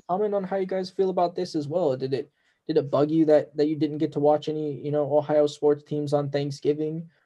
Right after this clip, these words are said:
Um, do you not really care? Do you, do you just wanna watch them when you can watch them? Um, but yeah, just let us know.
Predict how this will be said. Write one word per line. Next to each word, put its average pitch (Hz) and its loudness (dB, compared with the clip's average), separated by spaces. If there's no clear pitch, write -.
Um, 123 -6
do 143 -4
you 139 -2
not 127 -4
really 127 -6
care? 165 0
Do - -16
you, 139 -14
do 139 -6
you 135 -4
just 131 -12
wanna 127 -6
watch 123 -6
them 127 -8
when 120 -10
you 117 -18
can 120 -12
watch 143 -2
them? 139 -4
Um, 131 -6
but 139 -6
yeah, 165 -6
just 139 -12
let 190 -4
us - -14
know. 143 -6